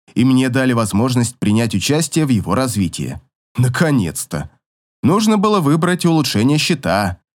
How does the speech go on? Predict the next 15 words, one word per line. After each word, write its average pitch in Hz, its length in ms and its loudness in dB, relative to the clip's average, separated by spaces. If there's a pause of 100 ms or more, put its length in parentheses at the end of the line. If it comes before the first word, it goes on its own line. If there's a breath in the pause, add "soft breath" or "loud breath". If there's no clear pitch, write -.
(140)
пятнадцать 196 540 0
процентов 156 540 -2
поглощения 110 600 0
урона 147 720 0 (220 loud breath)
или 147 180 2
плюс 143 360 0
сто - 160 -2
пятьдесят 107 640 -2
к - 100 -12
ёмкости. 95 800 -2 (480)
Сейчас 190 500 0
было 165 260 0
важно, 151 400 0
чтобы 113 340 0
щит - 480 -2